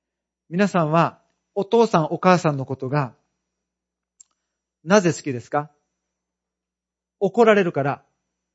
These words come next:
愛するんですか？皆さんを優しく育ててくれるから愛するわけですよね。だから本当の愛というのは、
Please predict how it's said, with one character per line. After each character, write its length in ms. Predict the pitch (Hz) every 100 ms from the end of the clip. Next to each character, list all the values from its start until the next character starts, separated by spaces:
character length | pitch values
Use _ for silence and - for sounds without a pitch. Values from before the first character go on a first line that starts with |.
| _ _ -
愛 160 | 165
す 120 | 147
る 100 | 143
ん 20 | 123
で 80 |
す 100 | 110
か？ 180 | - 143 _ _ _ _ _ _ _ _ 120 107 _ _ _ _ _ _ _ _ _ _ _ _ _
皆 200 | 147 175
さ 140 | -
ん 100 | 147
を 80 | 131
優 140 | 139 156
し 320 | 165 185 -
く 300 | 196 190 - _
育 300 | - 175 196
て 100 | 185
て 120 | 147
く 100 | 135
れ 100 | 143
る 80 | 135
か 120 | 139
ら 220 | 175 151 -
愛 140 | 147
す 120 | 127
る 80 | 131
わ 80 | 117
け 100 | 113
で 100 | 101
す 120 | -
よ 80 | 120
ね。 300 | 151 160 - _ _ _ _ _ _ _ _ _ _ _ _ _ _ _ _ _ _ _ _
だ 120 | 131
か 80 | 139
ら 120 | 123
本 240 | - 202
当 160 | 202 202
の 200 | 185 175
愛 160 | 180 175
と 80 |
い 60 | 143
う 20 |
の 120 | 131
は、 260 | 127 160 117